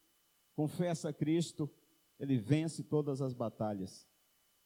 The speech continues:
Ele não se distancia do Senhor, nem da comunhão, porque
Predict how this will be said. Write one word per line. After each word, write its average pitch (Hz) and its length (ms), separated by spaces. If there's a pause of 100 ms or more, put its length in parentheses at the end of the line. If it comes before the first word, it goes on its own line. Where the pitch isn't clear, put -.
(680)
Ele 120 160
não 175 300
se - 120
distancia 165 640
do 147 120
Senhor, 160 360
nem 226 220
da 208 140
comunhão, 180 580
porque 165 580